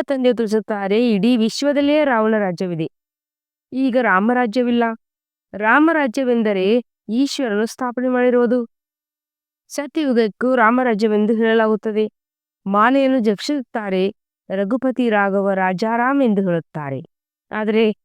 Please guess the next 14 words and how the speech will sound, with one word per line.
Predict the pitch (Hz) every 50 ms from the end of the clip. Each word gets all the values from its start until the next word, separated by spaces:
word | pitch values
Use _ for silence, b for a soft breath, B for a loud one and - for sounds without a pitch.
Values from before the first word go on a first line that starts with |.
| _ _ _ _ -
ರಾಜಾರಾಮನನ್ನು | 185 208 208 220 233 208 208 285 294 311 302 285 254 233 233 233 233 214 202 196 185 175 175 196 226
ಸ್ಮರಿಸುವುದಿಲ್ಲ. | 220 - - 233 233 226 - - 277 269 233 262 262 254 254 254 247 - _ _ _ _ _ _ _ _ _ _ _ _ _ -
ಯಾರು | 220 247 247 254 269 285 294
ಇಡೀ | - - 247 247 247 285 311 330
ವಿಶ್ವದ | 320 311 269 - - 277 277 247 262 262
ಸೇವೆ | - - 254 240 240 233
ಮಾಡುವರೋ, | 220 208 185 185 202 208 202 175 165 175 196 233 262 - _ _ _ _ _ -
ಅವರು | 214 220 220 214
ಮಾಲೆಯನ್ನು | 208 190 196 220 247 254 226 196 190 202 226
ಸ್ಮರಣೆ | - - 247 233 240 247
ಮಾಡುತ್ತಾರೆ. | 247 247 240 233 214 _ - 240 226 226 226 214 - _ _ _ _ _ _ _ _ _ _ _ _ _ _ _ _ _ _ 190
ಭಾರತವಾಸಿಗಳೇ, | 196 214 233 269 302 277 339 320 302 262 - - 226 220 202 190 190 208 240
ದಸರಾದ | 190 180 202 190 - - 233 220 226 233 226 196 190 185
ನಂತರ | 196 208 208 220 196 - 196